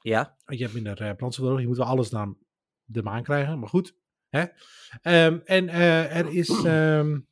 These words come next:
Speaker 2: hoe heet die grondstof nou? Volgens mij is het helium drie. Is dat ozon? Ik weet niet meer. Er zit een bepaalde grondstof in de, op de maan die heel interessant is. Eh,
Speaker 1: Oké.
Speaker 2: daar kun je weer andere dingen van maken.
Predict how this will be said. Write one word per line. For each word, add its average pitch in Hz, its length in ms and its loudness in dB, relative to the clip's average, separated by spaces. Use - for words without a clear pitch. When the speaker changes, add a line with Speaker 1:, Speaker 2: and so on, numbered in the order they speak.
Speaker 2:
hoe 107 120 -12
heet 120 100 -8
die 120 100 -6
grondstof 117 360 -6
nou? 120 220 -4
Volgens 127 260 -2
mij 156 280 0
is 147 180 -4
het - 320 -6
helium 131 460 -6
drie. 139 240 -8
Is 117 120 -12
dat 135 120 -12
ozon? 165 420 -6
Ik 104 100 -18
weet 117 100 -6
niet 107 100 -8
meer. 90 340 -16
Er 139 100 0
zit 185 160 0
een 190 60 -4
bepaalde 170 320 0
grondstof 175 380 -4
in 135 160 -10
de, 127 100 -6
op 127 120 -16
de 127 80 -4
maan 120 280 -2
die 107 120 -6
heel 117 160 -2
interessant 104 420 -16
is. - 240 -20
Eh, 123 100 -2
Speaker 1:
Oké. 127 100 -2
Speaker 2:
daar 107 100 -4
kun 143 80 2
je 131 120 2
weer 135 160 0
andere 143 260 -2
dingen 127 200 -4
van 123 140 -6
maken. 123 440 -6